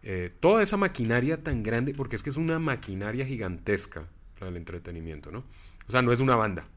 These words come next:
la banda es la que toca, pero detrás de eso hay cualquier cantidad de cosas, ¿no? Y obviamente detrás de eso hay cualquier cantidad de gente, gente que en este momento,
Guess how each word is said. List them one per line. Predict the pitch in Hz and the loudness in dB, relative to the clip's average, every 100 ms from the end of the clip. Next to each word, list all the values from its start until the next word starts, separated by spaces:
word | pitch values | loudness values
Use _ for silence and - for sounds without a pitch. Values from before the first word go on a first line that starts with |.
| - - - - - - | -20 -20 -20 -20 -20 -16
la | - | -8
banda | 87 95 117 123 | -6 -4 -2 0
es | 123 - | -2 -4
la | 107 98 | -10 -8
que | 87 | -4
toca, | 104 - - - - - - | -4 -4 -16 -20 -20 -20 -10
pero | 98 | -6
detrás | 95 104 107 | -4 0 0
de | 120 127 | 2 0
eso | 120 127 | 0 -4
hay | 123 | -4
cualquier | - 120 107 117 104 | -6 -8 -6 -8 -8
cantidad | 110 101 87 85 | -10 -10 -10 -10
de | |
cosas, | 80 - - | -12 -16 -18
¿no? | - - - - - - - - - - | -18 -20 -20 -20 -20 -20 -20 -20 -20 2
Y | 185 | 8
obviamente | 151 143 151 147 151 | 10 10 8 6 6
detrás | 143 127 107 | 4 2 -2
de | 123 | 0
eso | 120 131 | -2 -4
hay | |
cualquier | - 120 - 110 | -4 -4 -2 -4
cantidad | 117 107 101 | -4 -4 -4
de | 95 | -2
gente, | 131 123 - - - - - - - | -2 -4 -10 -18 -20 -20 -20 -20 -6
gente | 110 104 120 | -4 -2 0
que | 135 107 107 | 0 0 -2
en | 101 | -6
este | 98 123 | -6 -4
momento, | 120 101 98 98 113 - | -4 -2 -4 -4 -8 -8